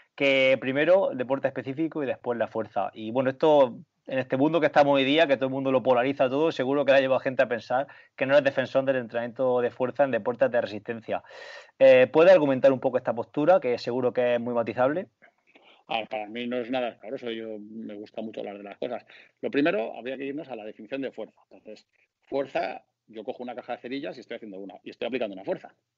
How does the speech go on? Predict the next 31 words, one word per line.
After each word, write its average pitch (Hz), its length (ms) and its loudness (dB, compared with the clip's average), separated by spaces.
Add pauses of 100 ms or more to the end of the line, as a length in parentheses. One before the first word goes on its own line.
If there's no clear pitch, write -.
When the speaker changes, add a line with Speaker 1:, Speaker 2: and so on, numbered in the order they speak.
(100)
Speaker 2:
¿no? 151 120 -14
Speaker 1:
Ujú. 151 300 -6
Speaker 2:
Estoy 113 160 -12
haciendo 107 180 -14
fuerza. 113 260 -12 (380)
Yo 120 520 -2
doy 117 460 -6 (260)
ses-, - 280 -20 (440)
setenta 117 380 -10
revoluciones, 123 420 -8 (300)
doy 123 380 -4 (480)
siete 113 260 -18
mil 117 160 -18
pedaladas 123 840 -14 (100)
en, 120 1120 -14 (200)
en 123 240 -12
cie-, - 320 -8
en 123 180 -12
una 123 220 -8
hora 123 220 -6
y 123 140 -8
media 127 320 -10
de 127 60 -8
entrenamiento 151 600 -12 (380)
y - 80 -14
cada 98 220 -16
pedalada 98 400 -12
me 165 80 -8
implica 127 260 -12
una 95 140 -18
fuerza. - 320 -8